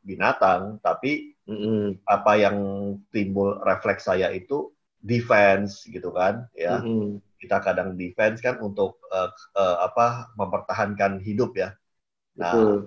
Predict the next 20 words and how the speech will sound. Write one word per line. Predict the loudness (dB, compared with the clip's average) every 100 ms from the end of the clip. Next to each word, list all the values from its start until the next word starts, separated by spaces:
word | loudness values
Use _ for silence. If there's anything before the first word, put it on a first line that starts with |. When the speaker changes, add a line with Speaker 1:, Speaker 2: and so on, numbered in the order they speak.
| -8
Speaker 1:
terus | -8 -6
Speaker 2:
Hmm. | -6 -8
Speaker 1:
kemudian | -6 -4 -4
mencari | -4 -4 -4
makan, | -2 -2 -2 -2 0 0 -4 -12 _
itu | -10 -10 -8 -8 -6
yang, | -4 -4 -6
yang, | -6 -4 -4
Speaker 2:
Hmm. | -8 _ _
Speaker 1:
yang | -4 -2 -2
lebih | -4 -6
banyak | -4 -4 -4 -8 -10
muncul | -10 -8 -2 -2
itu, | -2 -10 -10 -12 -14 _ _ _ _
gitu. | _ -20 -20 -18
Speaker 2:
Hmm. | -10 -8 -8 -10 -16
Speaker 1:
Jadi, | _ -10 -10 _ _ _ -20 -20 _ _
saya | -2 0
sebenarnya | 0 -2 -2 2 2
juga, | 0 0 0 0